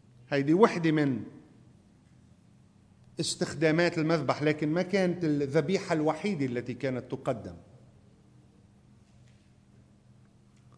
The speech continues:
الذبائح الأخرى سنتكلم عنها فيما بعد. إذن،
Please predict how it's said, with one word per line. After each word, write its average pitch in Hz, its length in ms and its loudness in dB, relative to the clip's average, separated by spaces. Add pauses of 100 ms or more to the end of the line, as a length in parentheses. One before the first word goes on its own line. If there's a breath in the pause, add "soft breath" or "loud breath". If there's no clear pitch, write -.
(1500)
الذبائح 165 480 6
الأخرى 214 360 4
سنتكلم 180 680 2
عنها 143 240 0
فيما 123 300 -4
بعد. 90 240 -14 (840)
إذن، 151 360 6